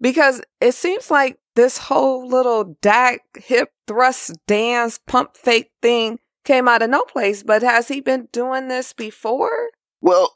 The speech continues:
Speaker 2: from what I had heard, just through reading things on Twitter and then just online that I've seen, now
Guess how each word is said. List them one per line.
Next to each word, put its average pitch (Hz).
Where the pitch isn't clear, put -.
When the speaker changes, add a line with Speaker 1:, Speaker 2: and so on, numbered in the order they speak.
Speaker 2:
from 160
what 175
I 214
had 190
heard, 127
just 151
through 139
reading 135
things 143
on 117
Twitter 131
and 107
then 113
just 110
online 113
that 101
I've 101
seen, 120
now 135